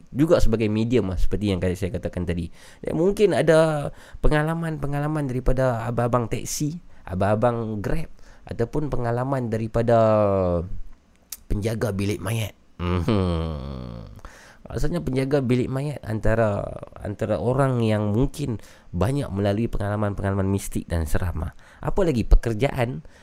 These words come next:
yang boleh dikaitkan dengan, um, benda-benda mistik lah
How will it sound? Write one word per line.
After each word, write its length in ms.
yang 240
boleh 160
dikaitkan 800
dengan, 800
um, 640
benda-benda 640
mistik 480
lah 320